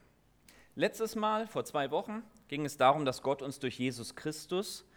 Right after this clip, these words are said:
mit uns selbst versöhnt hat. Die Sünde trennt mich von Gott und dieses Problem kann ich nicht lösen, sondern es musste Gott selbst aus der Welt schaffen. Am Kreuz hat er dich und mich mit ihm versöhnt.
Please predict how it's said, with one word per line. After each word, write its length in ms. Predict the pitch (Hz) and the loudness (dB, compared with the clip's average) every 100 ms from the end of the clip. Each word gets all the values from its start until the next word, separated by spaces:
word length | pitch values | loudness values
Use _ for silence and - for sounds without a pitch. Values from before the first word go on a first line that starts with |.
| - | -8
mit 280 | 120 143 - | 0 0 0
uns 280 | - 120 - | -4 -2 2
selbst 400 | 120 139 - - | 4 4 0 -6
versöhnt 600 | 131 107 143 165 143 - | -2 -2 -2 -4 -4 -10
hat. 300 | - - - _ _ _ _ _ - _ | -14 -14 -20 _ _ _ _ _ -20 _
Die 120 | 123 110 | -4 -4
Sünde 500 | 123 185 208 220 208 - | 0 0 0 -2 -4 -10
trennt 580 | - 135 147 165 - - | 0 2 2 0 -6 -10
mich 240 | 104 117 - | -6 -6 -6
von 200 | 107 92 | -8 -2
Gott 400 | 101 - - - _ - - - | -2 -2 -8 -18 _ -20 -20 -8
und 140 | 131 | -6
dieses 160 | 143 131 | -6 -6
Problem 420 | 123 117 143 165 | -6 0 0 0
kann 220 | 160 135 | -2 -4
ich 240 | 240 - | -4 -8
nicht 260 | 131 120 - | -6 -6 -6
lösen, 400 | 92 95 127 170 370 _ _ - _ _ - - | -4 -4 -4 -8 -16 _ _ -20 _ _ -20 -8
sondern 260 | 147 165 | -4 -4
es 120 | 170 170 | -4 -6
musste 280 | 170 - | -8 -8
Gott 240 | 135 160 160 | -2 -2 -2
selbst 460 | 131 151 156 - | -2 0 0 -4
aus 120 | 92 - | -8 -8
der 140 | 87 | -10
Welt 240 | - - | -10 -14
schaffen. 320 | - - - - _ _ _ _ _ _ _ _ _ - | -14 -14 -18 -20 _ _ _ _ _ _ _ _ _ -8
Am 120 | 107 | -8
Kreuz 440 | - 139 156 - | -4 -2 -2 -2
hat 160 | 139 135 | -6 0
er 160 | 127 - - - | -2 -2 -14 -6
dich 220 | 143 151 135 | -2 0 0
und 80 | |
mich 180 | 123 143 | -2 -2
mit 120 | 131 | -4
ihm 100 | 117 | -6
versöhnt. 720 | 120 135 123 131 90 - - | -6 -8 -6 -6 -6 -8 -20